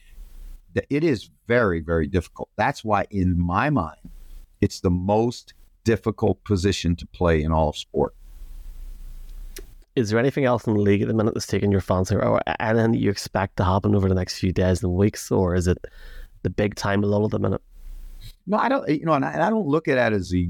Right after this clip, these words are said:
Speaker 1: a lull. I just think it, we're at a point where, um, real soon, O-, O T As and mini camps will be coming to a close. The players are gonna go on their little vacation. The coaches will get the two weeks <laughs> off that they get now. And I think the D Hop saga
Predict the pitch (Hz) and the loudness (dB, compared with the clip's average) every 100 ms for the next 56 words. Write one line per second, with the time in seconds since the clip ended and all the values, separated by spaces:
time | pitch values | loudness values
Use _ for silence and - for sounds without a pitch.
0 | - - 90 87 95 131 98 92 104 104 | -4 0 2 2 2 2 2 2 2 -2
1 | - 110 98 92 - 95 101 110 113 101 | 0 0 2 0 0 -4 0 2 2 -2
2 | - 107 104 95 92 82 _ - - - | -2 -2 0 2 2 2 _ -20 -20 -20
3 | _ 90 82 76 - _ - - - - | _ 0 2 2 -2 _ -20 -20 -20 -12
4 | 87 110 131 - 117 110 110 107 _ - | -2 0 0 0 0 2 2 0 _ -20
5 | - - 90 - - 110 110 - 107 101 | -20 -6 -4 -4 -2 -2 0 -2 2 2
6 | 98 98 95 95 90 95 87 - 92 92 | 2 2 2 2 2 0 0 -4 -4 -4
7 | - 95 90 - 87 - 90 87 85 - | -2 0 0 0 -2 2 2 2 -2 -2
8 | 98 101 90 95 92 87 90 90 90 90 | 0 0 0 0 0 0 2 2 4 2
9 | 90 90 85 85 85 87 87 - 85 - | 2 2 2 0 0 2 0 2 -2 2
10 | 98 95 82 85 87 - - 98 95 90 | 0 0 -2 0 0 -2 -2 0 2 0
11 | - - 123 - 87 - 98 90 90 82 | -2 -4 -4 -2 -4 0 -2 2 0 0
12 | 82 85 - - - - - - - 104 | 0 -2 -4 -18 -20 -18 -18 -20 -6 -2
13 | 98 92 - _ _ - 123 - 139 - | 0 0 -4 _ _ -4 -4 0 -2 0
14 | 101 98 107 107 101 117 _ 104 101 110 | -4 0 0 2 0 -2 _ 0 0 0